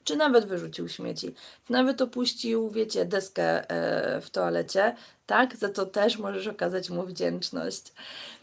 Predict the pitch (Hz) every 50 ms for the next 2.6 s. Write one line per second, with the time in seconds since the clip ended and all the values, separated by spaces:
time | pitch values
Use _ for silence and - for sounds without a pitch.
0 | _ _ - - 226 226 247 254 262 262 277 262 247 196 175 175 - - 196 196
1 | 202 220 233 233 233 247 233 359 370 - - - 285 226 202 196 196 190 156 -
2 | - - - 190 185 185 185 185 185 185 185